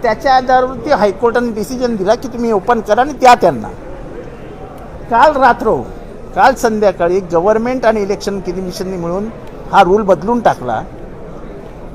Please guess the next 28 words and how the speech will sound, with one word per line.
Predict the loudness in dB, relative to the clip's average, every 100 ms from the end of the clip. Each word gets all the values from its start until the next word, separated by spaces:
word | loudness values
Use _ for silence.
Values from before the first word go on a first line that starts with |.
| 0 2
त्यांनी | 4 4
सांगितलं, | 2 2 2 2
सगळी | 2 2 0 0
कागदपत्र | 4 4 2 -4 -4 -2
उघड | -2 -2
करता | -4 -6 -2 -2
येणार | 0 2 2
नाही, | 2 -4 -6 -10 -10 -14 -14 -14 -14 -14 2
काही | 4 4
मर्यादित | 4 4 6 6 6 4
प्रमाणात | -4 2 6 8 8 6
कागदपत्र | 6 6 6 4 4 6
उघड | 6 6 4 4
करता | 2 4
येतील | 0 0 -8 -12 -14 -14 -14 -16 -16 -16 -16 -16 -16 -14 -14 -14 -14 -10 -2
आणि | 2 2
हे | 2 6 6
बंधन | 6 6 4 4
त्यांनी | 4 4
हायकोर्टालाही | 4 2 2 4 4 4 4 4 2
टाकलं | -2 -2 -2 -2 -4 -6 -10 -10 -10 -10 -12 -12 -12 0
की | 2
हायकोर्टही | 6 6 4 6 6 6 6
आमच्याकडे | 6 8 6 6
कागदपत्र | 6 6 6 2 2 4
मागू | 4 2 0
शकत | -2 0 -2 2
नाही | 2 2 -2